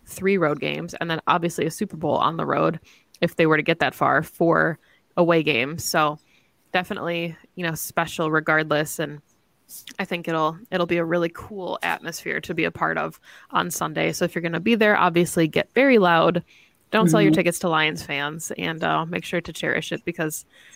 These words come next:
Speaker 1: it's actually gonna be some pretty good weather, uh, by Wisconsin standards in January. So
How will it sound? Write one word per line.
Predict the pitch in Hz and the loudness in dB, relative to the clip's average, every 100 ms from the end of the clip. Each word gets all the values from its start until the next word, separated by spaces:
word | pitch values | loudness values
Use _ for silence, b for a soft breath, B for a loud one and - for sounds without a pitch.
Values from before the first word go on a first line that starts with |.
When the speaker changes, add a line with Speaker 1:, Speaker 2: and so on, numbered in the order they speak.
| b _ | b _
Speaker 1:
it's | 240 | -2
actually | 285 - 285 | -2 -2 -2
gonna | 254 | -2
be | 220 | -4
some | 220 208 | -6 -6
pretty | - 196 | -6 -4
good | 190 | -4
weather, | 170 180 - 180 - - | -4 -6 -6 -8 -12 -4
uh, | 170 170 | 0 0
by | 170 160 | 2 2
Wisconsin | 160 185 - 175 175 | 2 0 -2 -2 -4
standards | - 143 156 170 | -4 -2 -2 -2
in | 175 | 0
January. | 165 160 113 - | 0 0 -2 -2
So | 170 160 156 | -2 -2 -2